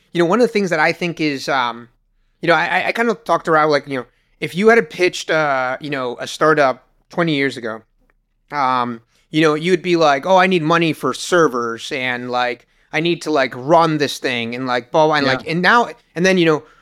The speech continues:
Speaker 1: what happened with the cloud providers was, like, anybody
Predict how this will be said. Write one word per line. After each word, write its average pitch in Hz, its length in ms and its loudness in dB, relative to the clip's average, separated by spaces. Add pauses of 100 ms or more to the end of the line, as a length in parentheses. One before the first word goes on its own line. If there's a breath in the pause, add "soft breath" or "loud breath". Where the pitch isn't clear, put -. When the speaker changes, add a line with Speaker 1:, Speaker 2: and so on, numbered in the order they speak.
(120)
Speaker 1:
what 151 120 -2
happened 190 380 2
with 165 320 2
the 147 200 -8
cloud 175 320 2
providers 151 560 2
was, 156 160 2
like, 143 360 2 (640)
anybody 135 680 0